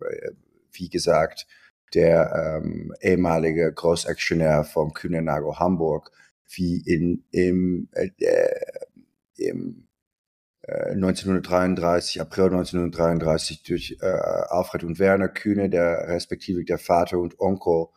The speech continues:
von Klaus Michael Kühne aus Kühne-Nagel gedrängt ist. Ähm, dann bin ich nach,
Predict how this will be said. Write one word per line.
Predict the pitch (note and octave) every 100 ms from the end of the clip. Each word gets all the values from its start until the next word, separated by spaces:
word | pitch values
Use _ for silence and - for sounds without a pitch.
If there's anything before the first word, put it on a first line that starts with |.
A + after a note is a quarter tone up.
| _ _
von | _ F#2 F2+ F2+
Klaus | - E3 F#2
Michael | E2 E2
Kühne | - F#2 F2 E2+ E2+ -
aus | E2 E2+ -
Kühne-Nagel | F2 E2+ E2 D#2+ D#2 D2+
gedrängt | - C#2+ - _
ist. | - - - _ _ _ _ _ _ _ _ _ _
Ähm, | - G2 G2+ A2+ A2 G2
dann | A#2+ B2
bin | B2+ A#2+
ich | A2 -
nach, | A2 G#2 -